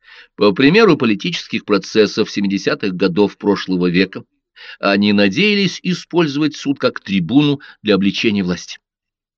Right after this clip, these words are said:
В ходе процесса они держались с большим достоинством. Эсеров всегда отличала не столько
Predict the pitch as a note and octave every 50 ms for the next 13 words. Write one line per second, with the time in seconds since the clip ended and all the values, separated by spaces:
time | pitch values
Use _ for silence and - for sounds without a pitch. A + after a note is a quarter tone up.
0 | _ _ _ _ _ _ _ - A#2 A2 G2+ G2+ F#2 - A2 G#2 - - - C#3+
1 | C3+ C3+ - G#2 F#2+ F#2+ F#2+ F#2+ F2 F2 F#2+ F#2 F#2 F2+ E2 D#2+ F#2 F2 - -
2 | F2+ F2 E2 E2 - - - - A#2+ C3 B2 A2 - - - F2 - - _ _
3 | _ _ _ _ _ _ - - - - - C3 C#3 - F#3+ G#3 E3 G#2+ F#2 -
4 | - G2+ F#2 F2+ A#2 A#2+ G#2 F2 - F2 - - F#2+ F#2+ F#2 E2+ E2 E2+ - -
5 | G#2 F#2+ - F2+